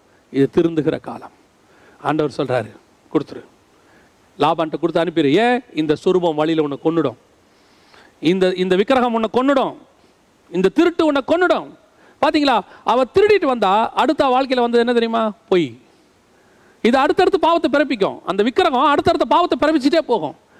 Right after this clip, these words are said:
லாபான் வந்து கேட்கும்போது அடுத்து ஒண்ணு சொல்றா, பொய். என்னது?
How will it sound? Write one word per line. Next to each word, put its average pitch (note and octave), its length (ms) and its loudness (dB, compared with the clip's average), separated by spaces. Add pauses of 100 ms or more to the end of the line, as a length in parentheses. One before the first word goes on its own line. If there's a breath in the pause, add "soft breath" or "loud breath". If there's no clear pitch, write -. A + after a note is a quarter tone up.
லாபான் D4+ 340 2
வந்து D4 200 0
கேட்கும்போது C#4 340 0
அடுத்து C4 300 0
ஒண்ணு B3 60 0
சொல்றா, G#3 280 0
பொய். F#3 380 -2
என்னது? C#4+ 380 2